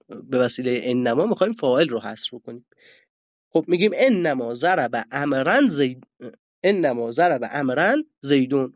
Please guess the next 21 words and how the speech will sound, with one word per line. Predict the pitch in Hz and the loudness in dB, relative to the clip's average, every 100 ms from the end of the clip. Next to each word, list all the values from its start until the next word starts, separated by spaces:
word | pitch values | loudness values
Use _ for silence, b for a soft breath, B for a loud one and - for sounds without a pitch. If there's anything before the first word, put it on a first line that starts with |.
| - | -4
خب، | 185 | -2
این | 214 | 0
زیدون | 151 135 151 156 | 0 2 2 0
که | 131 | -2
فاعل | - 131 127 131 | -4 0 0 0
ما | 131 127 | 2 0
بود | 131 240 302 | 0 -2 -2
محصور | 165 135 - 170 143 | 0 0 0 -2 0
به | 123 | 0
انما | 135 131 139 | 0 0 0
شد، | 208 311 190 | 0 0 2
واجب | 160 147 139 185 | 4 4 4 2
است | 294 - | 2 2
بره | 196 | 2
آخر | 208 135 143 | 4 4 2
قرار | 120 117 117 | -2 -4 -8
بگیره. | 120 123 131 _ _ _ _ | -10 -14 -18 _ _ _ _
درست؟ | 131 131 - - b b b b | -4 -4 -8 -20 b b b b
یعنی، | 160 170 202 143 - _ _ _ _ | 2 2 2 -2 -6 _ _ _ _
اه، | 127 113 - - | -10 -8 -8 -10
زد | 131 165 190 143 | -2 2 2 0